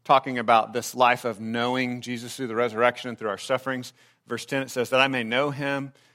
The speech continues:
Uh, N I V said, "That I want to know him,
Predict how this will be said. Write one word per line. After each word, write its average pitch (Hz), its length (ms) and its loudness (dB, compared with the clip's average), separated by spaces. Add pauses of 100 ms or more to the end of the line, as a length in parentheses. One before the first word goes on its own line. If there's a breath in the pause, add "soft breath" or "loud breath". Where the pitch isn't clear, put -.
(120)
Uh, 107 280 0 (100)
N 143 100 -2
I 131 100 4
V 135 120 -2
said, 131 220 -6
"That 110 120 -4
I 98 100 -4
want 131 380 2
to 143 100 -8
know 135 220 0
him, 131 340 -4